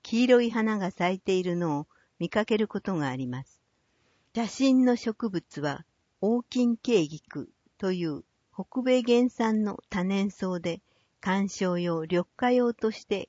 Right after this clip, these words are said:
海外から持ち込まれましたが、繁殖力が非常に強く、在来の植物を衰退させるなど、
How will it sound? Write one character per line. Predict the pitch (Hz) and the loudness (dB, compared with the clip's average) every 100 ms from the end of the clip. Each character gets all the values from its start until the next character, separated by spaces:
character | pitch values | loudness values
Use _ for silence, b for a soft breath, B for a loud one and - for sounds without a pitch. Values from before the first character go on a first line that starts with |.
| _ | _
海 | 254 254 | 0 0
外 | 220 170 147 | 2 -2 -2
か | 170 | -4
ら | 147 | -4
持 | 151 156 | -4 -6
ち | - | -8
込 | - | -4
ま | 202 196 | 0 0
れ | 185 | -2
ま | 170 175 | -4 -6
し | - | -8
た | 151 | -6
が、 | 139 - B B B B B | -6 -10 B B B B B
繁 | 170 196 | -2 -2
殖 | - 220 226 | -2 -2 0
力 | 220 180 156 | -2 -4 -6
が | 156 | -6
非 | 151 160 | -4 -4
常 | 160 208 247 | 0 2 4
に | 240 | 2
強 | - 226 170 | 0 0 0
く、 | - 143 - b b b _ - | -4 -10 -10 b b b _ 0
在 | 202 240 | 2 4
来 | 233 226 220 | 4 2 2
の | 208 | 0
植 | 202 220 - 240 | -2 -4 -2 -2
物 | 220 _ 156 | -4 _ -6
を | 131 | -6
衰 | - 190 226 | -4 -2 0
退 | - 226 214 | 2 2 2
さ | 208 | -2
せ | - | -2
る | 202 196 | -2 -2
な | 175 | -2
ど、 | 165 151 | -2 -6